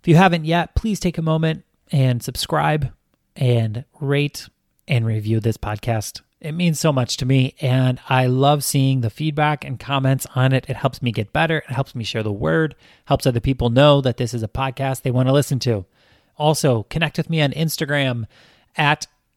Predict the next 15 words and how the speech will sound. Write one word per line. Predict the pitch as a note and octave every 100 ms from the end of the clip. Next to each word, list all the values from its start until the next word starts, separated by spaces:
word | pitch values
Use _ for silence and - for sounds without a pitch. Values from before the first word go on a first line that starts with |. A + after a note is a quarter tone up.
| _ _ _ _
How | - D#3+ D#3+
Writers | D3+ C3 A#2
Write. | A#2+ C3 - _
Also, | - C#3 - C3+
I'm | A#2+ B2
on | A2+
Facebook, | C#3 C3+ - C3 - - _ _ _ -
How | C3+ A#2+
Writers | A2+ G#2 G#2
Write, | G#2+ A2 _ -
and | C3 A2+ G#2+
Twitter, | - B2+ A2+ A2+ A#2 _ _ _ _
which | - A2+
is | G#2
How | - B2 A#2 A2